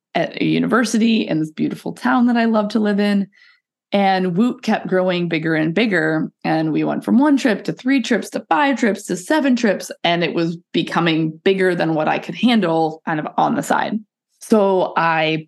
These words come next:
put this, like, twenty-page proposal together and I said, "This is how I could make my position sustainable. And here's how it could pay for itself. And here's the retention rates. And here's all these things that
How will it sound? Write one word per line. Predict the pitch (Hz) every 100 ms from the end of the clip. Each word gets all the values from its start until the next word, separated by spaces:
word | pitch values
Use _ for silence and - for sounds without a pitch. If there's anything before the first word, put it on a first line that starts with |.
| -
put | 240
this, | 220 185 -
like, | - -
twenty-page | - 254 285 277 262 226 226 202 175 -
proposal | 190 185 170 165 160
together | 151 165 165 160 160 160 156 - -
and | 185 160
I | 156 156
said, | 156 - 156 151 165
"This | 254 247
is | 233
how | 226 190
I |
could | 185 175
make | 170 170 -
my | 160
position | - 170 160 160
sustainable. | 156 165 170 - 302 277 240 240 226 185
And | 185
here's | 170 165
how | 170
it |
could | - 208
pay | 311 294
for | 262
itself. | 240 233 208 185
And | -
here's | 175 170
the | 170
retention | - 226 403 349 277
rates. | 247 190 -
And | -
here's | 190 208
all | 262
these | 269 247
things | 240 226 190
that | 196 -